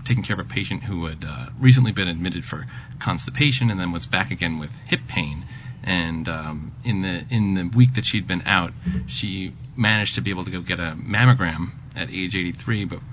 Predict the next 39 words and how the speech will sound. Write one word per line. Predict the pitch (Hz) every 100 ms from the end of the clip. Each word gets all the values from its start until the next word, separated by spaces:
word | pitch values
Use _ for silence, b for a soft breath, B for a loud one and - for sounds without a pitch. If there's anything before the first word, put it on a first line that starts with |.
| B B B
wasn't | - 120 107
able | 104 90
to | 87
really | 95 92
get | 85 87
involved | 85 85 85 82 87
and | 82
get | 65
connected | - - -
with | -
her | -
primary | - 85 80
care | 76 - 82
doctor. | 69 - - 62 - B B B -
And | 87 82 85
we | 85 98
were | 95
all | 98
just | 92 87
kind | - 95
of | 87
looking | 92 95 87
around | 90 92
at |
each | 85 82
other | -
saying, | 80 - 78 80 - B B B B -
you | 87
know, | 76
"Oh |
my | 98
gosh," | 78 80 67 - -
but | - - - -
we, | 101 90 87 - - - 110
we, | 92 85 82 -
we | 92
lack | 90 92 92 90 82
a, | 78 73 B B B B
a | -